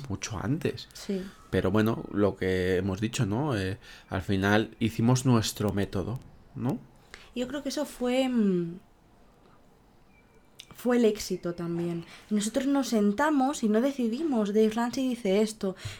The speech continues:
Speaker 2: Yo me senté con la información que tenía, le enseñé a la gente que seguía, eh, lo que había conseguido esa gente. Por ejemplo, más o menos por la época o un poquito más tarde,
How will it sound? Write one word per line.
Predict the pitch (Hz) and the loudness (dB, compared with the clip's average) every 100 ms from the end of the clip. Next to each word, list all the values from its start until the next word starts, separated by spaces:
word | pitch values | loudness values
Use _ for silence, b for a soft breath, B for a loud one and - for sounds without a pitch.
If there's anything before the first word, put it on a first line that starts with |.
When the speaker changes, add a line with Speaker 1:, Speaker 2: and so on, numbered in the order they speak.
| - | 0
Speaker 2:
Yo | 226 | 2
me | 277 | 2
senté | 302 269 | 0 0
con | 277 | 0
la | 302 | 0
información | 247 233 202 190 220 | 0 2 0 0 0
que | 226 | -2
tenía, | 269 202 208 208 190 B B | 0 0 2 0 -2 B B
le | 214 | 2
enseñé | 220 220 220 226 | 4 6 6 6
a | |
la | 240 | 4
gente | 240 240 262 | 2 -2 -2
que | 277 262 | -2 0
seguía, | 233 214 214 214 196 B B B - | 0 2 4 2 0 B B B 2
eh, | 220 214 | 4 6
lo | 214 214 | 6 4
que | 202 | 4
había | 208 214 | 4 4
conseguido | 269 262 233 220 | 2 2 2 4
esa | 214 190 | 2 -2
gente. | 180 226 233 220 208 | 0 2 2 0 -2
Por | 185 | -2
ejemplo, | 185 208 202 233 233 233 233 233 B B | -2 0 0 2 4 4 2 -2 B B
más | 214 220 226 | 0 2 2
o | 247 | 0
menos | 240 240 233 | 0 0 -4
por | - 233 233 | -2 0 2
la | 233 247 | 2 2
época | 269 262 262 262 | 0 -2 0 4
o | |
un | 220 | 4
poquito | 220 226 233 240 | 2 -4 -4 0
más | 226 - | 0 0
tarde, | 254 247 233 | -4 -2 -2